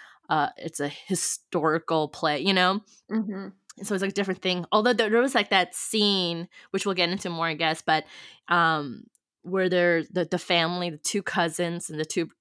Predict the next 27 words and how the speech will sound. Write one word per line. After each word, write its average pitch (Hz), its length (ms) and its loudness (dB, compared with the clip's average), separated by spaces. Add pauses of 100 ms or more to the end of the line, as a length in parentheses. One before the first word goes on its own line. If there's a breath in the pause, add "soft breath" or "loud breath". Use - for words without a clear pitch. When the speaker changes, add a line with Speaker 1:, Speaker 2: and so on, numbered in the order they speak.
Speaker 1:
two 247 140 -2
brothers, 185 340 2
two 196 100 0
cousins, 165 460 -2
like, 160 200 -2 (600 loud breath)
and, 170 140 -2
like, 165 160 -4
one 175 160 0
is, 165 140 -4
they're 175 120 0
from 165 300 0
America, 156 960 -2
and 185 140 -4
then 190 80 -6
<laughs> 190 40 -10
there's 190 200 -4
this, 185 120 2 (100)
there's 180 100 2
Speaker 2:
Right. 180 120 2
Speaker 1:
some 175 160 -6
scene 214 500 2
there 185 440 4
that 180 160 0
was 165 140 -4
kinda, 170 140 -4
like, 170 180 -6 (640 loud breath)
there 170 400 -2